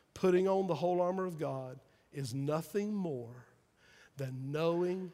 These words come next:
and using the Word of God effectively in your daily life. That's it. That's it.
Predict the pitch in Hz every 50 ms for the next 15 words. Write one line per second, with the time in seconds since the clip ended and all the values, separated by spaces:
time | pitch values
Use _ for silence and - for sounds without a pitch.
0 | - - 139 131 131 131 139 160 170 170 160 160 175 170 170 139 131 127 123 131
1 | 139 151 156 156 165 147 135 151 151 151 156 160 160 - - - 123 117 - -
2 | - 123 113 120 117 123 123 113 - _ _ _ _ _ - 139 120 120 123 120
3 | 117 120 120 123 120 123 131 123 117 110 110 117 110 - - - - _ _ _
4 | _ - 127 120 - - - - - _ _ _ _ _ _ _ _ _ _ _
5 | _ _ _ _ _ _ _ _ _ _ _ - 127 113 - - 151 147